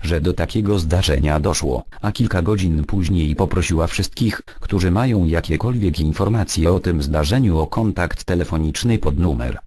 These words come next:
pięć set pięć zero trzydzieści cztery dwieście dwadzieścia trzy lub czterdzieści siedem siedemdziesiąt trzy sto trzydzieści cztery dwadzieścia cztery.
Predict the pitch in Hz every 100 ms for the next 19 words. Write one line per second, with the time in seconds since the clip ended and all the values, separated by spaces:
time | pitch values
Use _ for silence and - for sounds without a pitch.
0 | - - 123 117 - - - 82 73 69
1 | 78 107 90 78 - 90 127 - 110 98
2 | - 123 107 82 76 95 - 78 73 85
3 | 82 143 - 120 - 90 90 - - -
4 | 104 90 - - 95 92 87 90 87 92
5 | 85 82 76 90 82 - - 85 - 95
6 | - 101 113 - - 78 - 120 104 92
7 | 92 80 76 - 85 - 98 73